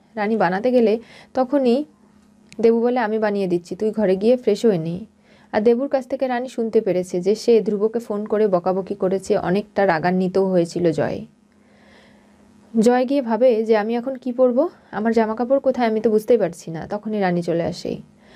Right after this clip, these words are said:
বলে, "এই যে, তুমি একদম কোনো চিন্তা করো না, এই যে তোমার পোশাক আশাক সব আমি বের করে দিয়েছি, তুমি এগুলো পরে ফ্রেশ হয়ে নাও। আমি গিজার অনেকক্ষণ আগে on করেছি,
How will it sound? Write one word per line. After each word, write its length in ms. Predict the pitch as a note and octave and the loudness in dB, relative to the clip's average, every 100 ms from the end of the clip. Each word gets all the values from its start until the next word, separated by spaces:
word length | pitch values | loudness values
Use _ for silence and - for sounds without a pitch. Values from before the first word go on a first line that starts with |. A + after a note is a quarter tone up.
| - - | -20 -4
বলে, 180 | A3+ B3 | 2 4
"এই 120 | A#3+ G3+ | 4 2
যে, 160 | F3 F3+ _ _ _ _ - | -4 -8 _ _ _ _ -8
তুমি 120 | B3 | -4
একদম 300 | A#3 G#3+ C4 | -2 -2 -2
কোনো 160 | C#4+ D4 | 0 0
চিন্তা 240 | D4 C#4 | 0 0
করো 240 | C4 G#3+ F3 | 2 2 0
না, 240 | D#3 F3 - _ _ - | -4 -10 -14 _ _ 0
এই 100 | A#3+ | 2
যে 80 | B3 | 4
তোমার 240 | B3+ B3 A#3+ | 2 -2 -2
পোশাক 300 | A#3+ A#3+ G#3+ | -2 -2 -2
আশাক 240 | G#3+ B3+ | -2 -6
সব 200 | - G#3+ G3 | -2 0 0
আমি 160 | G#3 | 0
বের 180 | G#3 F#3+ | 2 4
করে 180 | G#3+ A3+ | 6 4
দিয়েছি, 260 | G#3+ A3 C4 | 4 -2 -2
তুমি 180 | A#3+ G#3 | -6 -4
এগুলো 220 | G3+ G3+ G#3+ | -2 0 -2
পরে 320 | G#3+ G3+ B3 | 2 4 4
ফ্রেশ 280 | D4 G#3+ F#3+ F#3 | 2 0 0 0
হয়ে 140 | D#3+ | -2
নাও। 160 | D#3+ E3 | -2 -2
আমি 160 | F3+ G3+ | 0 2
গিজার 300 | G3+ G#3 G#3+ | 2 4 2
অনেকক্ষণ 400 | G3+ A3+ A#3+ B3+ | 0 -4 -4 -2
আগে 160 | A#3+ | 0
on 180 | A#3+ A#3+ | 2 2
করেছি, 340 | A#3+ A#3+ A#3+ | 2 2 2